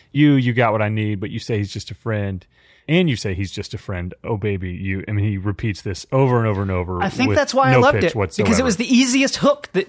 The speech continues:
Speaker 2: you learned it immediately.
Speaker 1: And you don't have to be able to sing
Speaker 2: No.
Speaker 1: to fit right in.
Speaker 2: That, you know what? If anything,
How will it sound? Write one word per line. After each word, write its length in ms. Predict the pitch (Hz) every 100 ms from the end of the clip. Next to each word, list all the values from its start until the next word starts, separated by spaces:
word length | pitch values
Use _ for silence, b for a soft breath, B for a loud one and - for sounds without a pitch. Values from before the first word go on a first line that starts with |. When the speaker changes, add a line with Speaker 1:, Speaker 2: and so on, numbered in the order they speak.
| _ -
Speaker 2:
you 140 | 220
learned 220 | 226 269
it 100 | 381
immediately. 540 | 170 220 190 - 147 143
Speaker 1:
And 160 | 147 127
you 80 | 123
don't 140 | 127
have 120 | 135
to 60 | 131
be 120 | 139
able 140 | 123
to 120 | - 113
sing 380 | 170 165 107 175
Speaker 2:
No. 280 | 226 190 131
Speaker 1:
to 120 | 110
fit 220 | - 120
right 240 | 107 104
in. 140 | 101 139
Speaker 2:
That, 320 | 202 226 - 185
you 140 | 190
know 100 | 240
what? 220 | 196 226 202
If 180 | 175 -
anything, 680 | 226 240 240 208 185 170